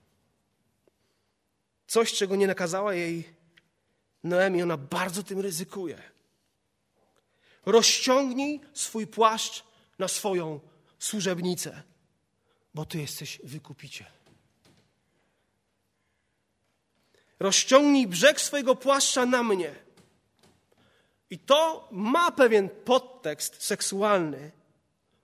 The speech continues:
w kontekście na przykład zaręczyn czy w kontekście małżeństwa.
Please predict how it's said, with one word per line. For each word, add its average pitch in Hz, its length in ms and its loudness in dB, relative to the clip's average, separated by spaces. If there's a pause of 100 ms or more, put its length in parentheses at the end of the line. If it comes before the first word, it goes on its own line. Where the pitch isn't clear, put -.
(800)
w - 120 -20
kontekście 220 460 4
na 214 100 6
przykład 208 360 2
zaręczyn 220 640 4
czy - 120 -8
w - 60 -18
kontekście 220 460 -2
małżeństwa. 208 760 -4